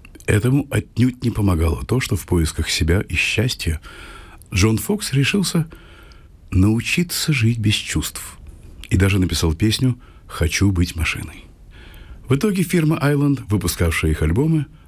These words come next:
расторгла с ними контракт, денег не было совсем,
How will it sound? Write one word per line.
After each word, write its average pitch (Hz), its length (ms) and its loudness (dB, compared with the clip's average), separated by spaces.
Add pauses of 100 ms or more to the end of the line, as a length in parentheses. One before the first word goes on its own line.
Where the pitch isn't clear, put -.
расторгла 76 800 -2 (260)
с - 120 -10
ними 76 140 0
контракт, 104 600 0 (180)
денег 120 360 2
не 78 80 0
было 76 180 0
совсем, 175 480 0